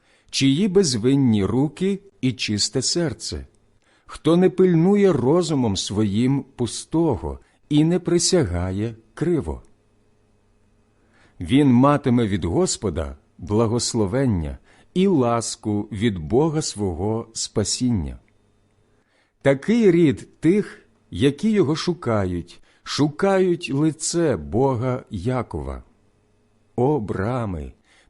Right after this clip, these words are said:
підніміте главні ваші, і піднесіться ви, одвічні двері, щоб увійшов цар слави.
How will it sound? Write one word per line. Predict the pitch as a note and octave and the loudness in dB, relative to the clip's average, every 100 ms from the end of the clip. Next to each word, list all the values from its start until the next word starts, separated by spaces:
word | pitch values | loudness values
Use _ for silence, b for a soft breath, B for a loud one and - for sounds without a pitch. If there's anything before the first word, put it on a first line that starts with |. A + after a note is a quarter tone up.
| - | -2
підніміте | C#3 C3 D#3+ D#3+ E3+ G#3+ - F#3+ | 0 4 4 4 4 4 4 2
главні | A#2+ A#2 C3+ F3 E3 A#2+ A#2 | 2 0 0 0 -2 -2 -2
ваші, | G#2+ B2+ G2 - D2+ - _ _ _ - | -2 -2 -4 -8 -12 -14 _ _ _ -2
і | F#3 | -2
піднесіться | F#3 G3 E3 F#3 F3 - G3+ G3+ - F3+ | -2 -2 0 0 0 -2 -4 -4 -2 -2
ви, | C#3+ D#3+ E3 D2 b b b | 2 2 0 -2 b b b
одвічні | - C#3 B2 B2+ F3+ - D#3+ E3 | 0 2 2 0 -2 -2 0 0
двері, | A#2 A#2 D3 B2+ D2+ B1+ _ _ _ _ | 0 -2 -2 -4 -6 -10 _ _ _ _
щоб | - - C#3+ C#3 C3 - | -10 -2 0 -2 -4 -2
увійшов | C#3+ G2 D#2 - - F#3+ F#3 E2+ - _ _ | -2 0 -4 -6 0 2 2 -2 -12 _ _
цар | - - F#2 G#2+ | -6 -2 -2 -2
слави. | - - A#2 D3 F#2 C#2 | -4 -4 -4 -4 -6 -8